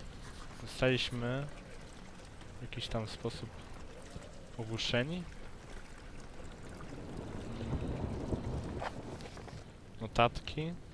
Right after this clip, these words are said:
Co to jest? Mm. Jakieś książki.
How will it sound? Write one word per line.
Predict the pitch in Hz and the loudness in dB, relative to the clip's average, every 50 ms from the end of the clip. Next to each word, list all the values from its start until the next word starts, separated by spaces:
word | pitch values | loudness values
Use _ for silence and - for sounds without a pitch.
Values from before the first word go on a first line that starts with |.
| - - - - - - - - - - - - - - - - - - - - - - - - - - | -10 -12 -12 -12 -12 -12 -10 -10 -12 -12 -12 -12 -12 -10 -10 -10 -12 -12 -12 -12 -12 -12 -12 -10 -8 -8
Co | - | -2
to | - - | 2 4
jest? | 110 107 110 123 147 - - - - - - - - - - - - - - - - - - - - - - - - - - - - - - - - - - - - - - - - - - - - - - - - - - | 4 6 6 4 2 0 -4 -8 -10 -10 -12 -14 -12 -12 -12 -12 -12 -12 -12 -12 -12 -14 -14 -14 -14 -12 -14 -14 -14 -14 -14 -14 -14 -14 -14 -14 -12 -12 -14 -14 -14 -16 -14 -12 -12 -12 -10 -12 -12 -12 -12 -12 -12 -8 -6
Mm. | 120 117 - 82 78 78 76 73 69 131 127 64 - 123 127 127 - - - - - - - - - - - - - - - - - - - - - - - - - - - - - - - - - | -6 -6 -4 -6 -6 -6 -6 -6 -8 -8 -8 -8 -8 -8 -8 -8 -8 -8 -12 -12 -12 -12 -12 -12 -14 -14 -12 -14 -12 -12 -12 -12 -12 -12 -12 -12 -14 -14 -14 -14 -14 -14 -14 -14 -14 -14 -14 -14 -12
Jakieś | - - - - - | -10 -8 -6 -6 -4
książki. | - - - - 107 104 107 104 - - - - - 143 | -2 -2 -2 0 0 -2 -2 -2 -4 -6 -6 -6 -6 -6